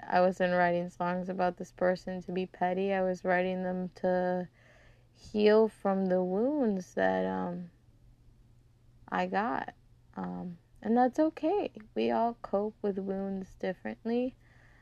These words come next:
Me, I happen to be a musical person, so I write songs and I sing, and that is my outlet that I wish to channel my, um,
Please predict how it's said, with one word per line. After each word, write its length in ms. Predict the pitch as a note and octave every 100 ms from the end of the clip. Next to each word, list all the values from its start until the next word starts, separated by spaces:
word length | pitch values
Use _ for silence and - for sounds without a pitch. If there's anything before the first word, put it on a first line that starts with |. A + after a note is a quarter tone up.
| - - _ -
Me, 720 | G3 G3 F#3+ G3 G#3 A3 A#3+
I 680 | - F#3+ F#3+ F#3+ F#3+ G3 G3 F#3
happen 420 | F#3+ F#3 G3 F#3+
to 100 | F#3+
be 600 | G3 F#3+ F#3+ F#3+ F#3 G3+ -
a 400 | F3+ F3+ F3+ F#3+
musical 540 | F#3+ A#3 A#3 A3 A3+
person, 520 | - B3+ A#3+ B3+ B3
so 240 | A#3+ F#3+ F#3
I 160 | F#3
write 300 | F#3 G3 G3+
songs 680 | - A3 G#3 G3+ G3 F#3+ F#3 -
and 200 | F#3+ F#3
I 100 | F3
sing, 540 | - G3+ G3+ G3 F#3+
and 220 | F#3 F3 E3+ _ - - - - - - _
that 200 | G#3 G3
is 120 | F#3+
my 220 | F#3+ F3+
outlet 380 | F3+ F3+ - F#3 -
that 320 | F#3 F#3 F3+
I 120 | F#3 F#3
wish 420 | F#3 F3+ - -
to 140 | G3+
channel 520 | F#3 - F#3 F#3 F#3
my, 600 | F#3 F#3 F3+ F3 F3 F3+ F3
um, 400 | F3 F3+ F#3